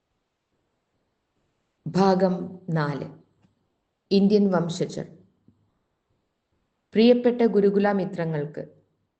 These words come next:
കഴിഞ്ഞ കത്തിൽ പ്രധാനമായും ഫിജിയുടെ ചരിത്രമായിരുന്നല്ലോ.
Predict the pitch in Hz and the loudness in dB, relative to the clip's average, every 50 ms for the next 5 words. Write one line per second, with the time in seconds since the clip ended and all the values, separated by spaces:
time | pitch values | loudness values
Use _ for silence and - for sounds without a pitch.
0 | _ _ _ _ _ _ _ _ _ _ _ _ _ _ _ _ _ _ _ _ | _ _ _ _ _ _ _ _ _ _ _ _ _ _ _ _ _ _ _ _
1 | - 214 214 220 233 233 254 262 254 254 233 240 240 240 233 233 226 233 226 220 | 2 4 4 6 6 6 4 2 4 2 0 0 2 2 2 2 2 2 0 -2
2 | 214 254 233 220 226 226 226 220 220 208 208 208 202 202 202 196 196 220 208 185 | 0 0 0 0 2 0 0 0 0 0 0 0 0 -2 -2 -4 -4 -4 -6 -4
3 | 208 226 226 226 214 226 220 226 233 214 190 202 196 - 214 214 214 214 208 208 | 0 0 2 4 4 4 2 2 0 -2 -2 -2 -2 -2 -4 -2 -2 -2 0 0
4 | 208 202 196 196 190 185 190 180 180 | 0 0 0 0 0 0 0 0 0